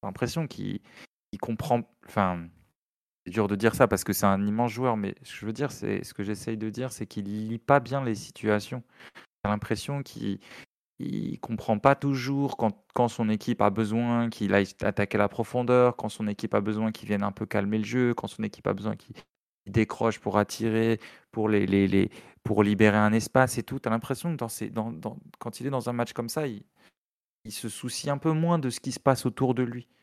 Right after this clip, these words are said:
en fait. Euh, et, et, et c'est, c'est dommage parce que je pense que ça lui, ça lui coûte beaucoup, ça coûte beau-, lui coûte beaucoup dans sa, dans son exécution technique après.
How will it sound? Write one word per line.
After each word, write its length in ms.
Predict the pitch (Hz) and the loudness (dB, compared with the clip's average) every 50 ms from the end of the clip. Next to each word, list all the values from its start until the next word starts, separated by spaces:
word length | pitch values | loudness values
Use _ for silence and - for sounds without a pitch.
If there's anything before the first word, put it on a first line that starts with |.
| _ _ _ | _ _ _
en 60 | - 95 | -14 -6
fait. 320 | - 107 101 - - - - - - - - _ _ | -4 -4 -4 -4 -8 -16 -20 -16 -16 -16 -16 _ _
Euh, 560 | 104 98 95 92 92 92 92 92 92 92 92 92 - _ - - - - - _ - | 0 0 0 0 -2 -2 -2 -4 -4 -4 -6 -8 -8 _ -20 -20 -20 -20 -20 _ -8
et, 1000 | - 98 95 95 95 95 95 101 - 107 - - - - - - - - 107 120 | -6 -4 -2 -2 -2 -2 -2 -4 -6 -6 -8 -10 -10 -12 -10 -10 -8 -8 -6 -6
et, 60 | 110 101 - - - - 113 113 - - - - | -6 -6 -8 -12 -10 -8 -8 -6 -6 -8 -8 -10
et 40 | - | -8
c'est, 340 | 220 - - 107 98 95 - | -8 -6 -6 -6 -8 -8 -8
c'est 200 | - - - 113 | -6 -2 -2 0
dommage 300 | 104 120 123 151 143 - | 0 2 2 0 0 2
parce 180 | - 110 - - | 0 -2 -2 -4
que 80 | 117 | -6
je 80 | 104 - | -8 -6
pense 200 | - 127 113 - | -6 -6 -6 -6
que 120 | - 107 | -8 -6
ça 120 | - - 101 | -4 -4 -4
lui, 300 | 98 92 95 92 95 104 | -4 -4 -6 -8 -10 -8
ça 160 | - - 98 | -6 -6 -4
lui 160 | 90 92 - | -4 -4 -6
coûte 200 | - - 113 101 | -8 -8 -8 -2
beaucoup, 280 | 101 117 117 - - 120 | -2 -2 -2 0 -4 -4
ça 140 | - 104 | -2 -4
coûte 140 | - - 101 | -4 -4 -4
beau-, 180 | 98 98 - - | -4 -4 -4 -4
lui 220 | 57 92 101 101 98 | -4 -2 -2 -2 -2
coûte 180 | - - 101 | -4 -6 -4
beaucoup 220 | 98 113 - - 123 | -4 -4 -4 -2 -2
dans 160 | 117 104 90 | -2 -2 -2
sa, 460 | - - 95 90 87 87 90 90 90 | 0 2 2 2 2 0 -2 -4 -6
dans 160 | 90 90 92 | -4 -6 -6
son 180 | - - 104 98 | -4 -2 0 0
exécution 480 | 101 98 104 101 - - - 123 110 | 0 0 0 -4 -4 -2 -2 -2 0
technique 400 | - - 117 - - 135 123 - | 0 -2 -2 -2 -4 -4 0 2
après. 320 | 113 104 - - 143 143 | 2 2 2 -2 -4 -4